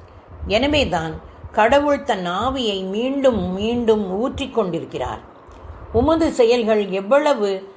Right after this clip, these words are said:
அஞ்சத்தக்கவை! உமது மாபெரும் ஆற்றலின் காரணமாக உம் எதிரிகள் உமது முன்னிலையில் கூனி குறுகுவர். திருப்பாடல் அறுபத்தி ஆறு மூணு.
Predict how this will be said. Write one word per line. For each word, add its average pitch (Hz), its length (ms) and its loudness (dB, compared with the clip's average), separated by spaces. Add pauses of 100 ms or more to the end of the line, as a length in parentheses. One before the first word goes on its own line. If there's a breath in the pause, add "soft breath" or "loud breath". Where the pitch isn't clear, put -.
(200)
அஞ்சத்தக்கவை! 190 840 0 (920)
உமது 311 600 2 (120)
மாபெரும் 247 680 2
ஆற்றலின் 247 720 -2
காரணமாக 180 960 -2 (400 loud breath)
உம் 262 280 2
எதிரிகள் 247 640 2
உமது 214 400 2
முன்னிலையில் 226 720 0
கூனி 277 380 -2
குறுகுவர். 165 680 -2 (600 loud breath)
திருப்பாடல் 220 640 4
அறுபத்தி 220 520 0
ஆறு 220 380 2
மூணு. 190 440 -4